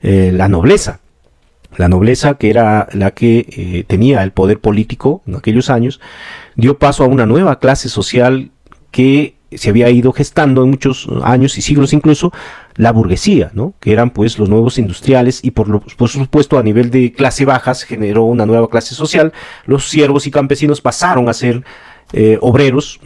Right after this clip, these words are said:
en las grandes industrias, ¿no? Todas estas, eh, tuvo, todos estos cambios tecnológicos,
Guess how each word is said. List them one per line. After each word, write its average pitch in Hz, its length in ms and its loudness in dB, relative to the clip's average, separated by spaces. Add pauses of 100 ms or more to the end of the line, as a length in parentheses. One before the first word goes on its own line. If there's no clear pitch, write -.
en 120 160 2
las 113 160 2
grandes 117 400 -2
industrias, 104 500 -4
¿no? 104 160 -4 (560)
Todas 202 320 0
estas, 185 380 -2
eh, 107 320 2
tuvo, 175 480 2
todos 185 160 2
estos - 320 -4
cambios 175 400 0
tecnológicos, 151 840 0